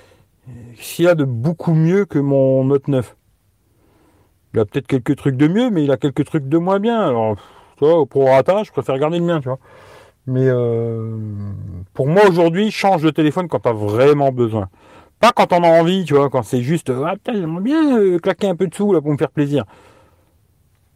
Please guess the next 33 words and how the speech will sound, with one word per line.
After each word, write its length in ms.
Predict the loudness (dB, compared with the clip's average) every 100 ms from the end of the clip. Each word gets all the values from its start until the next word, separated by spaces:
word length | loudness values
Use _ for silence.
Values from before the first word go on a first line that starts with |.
| _ -20
Euh, 880 | -20 -20 -20 -20 -20 -18 -18 -18 -12
fais 160 | -4
autre 120 | -4 0
chose, 200 | -4 -4
quoi, 140 | -8
je 60 | -6
sais 60 |
pas, 160 | -6 -2
va 120 | -2
te 60 | -2
faire 120 | -2
tailler 180 | 0 0
une 100 | 0
pipe, 220 | -2 -4 _ _ -8
ça 60 |
te 60 | -6
fera 140 | -4
plaisir, 360 | -2 -2 -2 -4
tu 140 | -4 -2
verras. 240 | 0 -2 -8 -20 -20 -20 -20 -16 -8
Euh, 520 | -2 0 2 2 -2
mais, 220 | -2 -2 0
euh, 840 | 0 0 -4 -6 -6 -8 -10 -12 -12 -14 -14 -16 -20 _ _ _ _ _ _ _ _ _ _ _ -20 _ _ _ _ _ _ _ _ -6
voilà, 200 | -2 -2
quoi, 160 | -6 -14
après, 320 | -10 -8 -8
je 80 | -12
sais 100 | -12
pas, 140 | -12 -12 -16 -20 -12
on 140 | -4
est 80 | -4
tous, 280 | -4 -6 -4
euh, 300 | -4 -4